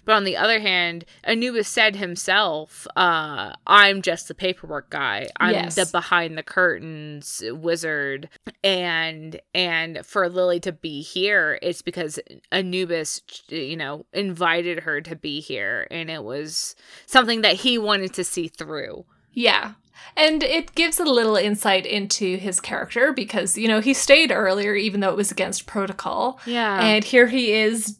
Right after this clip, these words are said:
Speaker 2: doing the measurement again, and he even says, like, "Oh, curious, you know, the result isn't what he was
Speaker 1: Mm-hmm.
Speaker 2: expecting." And so he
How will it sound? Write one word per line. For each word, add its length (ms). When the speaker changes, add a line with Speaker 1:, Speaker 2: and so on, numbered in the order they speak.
Speaker 2:
doing 520
the 120
measurement 480
again, 420
and 240
he 140
even 220
says, 200
like, 240
"Oh, 380
curious, 720
you 120
know, 160
the 120
result 480
isn't 320
what 100
he 80
was 120
Speaker 1:
Mm-hmm. 40
Speaker 2:
expecting." 600
And 300
so 360
he 760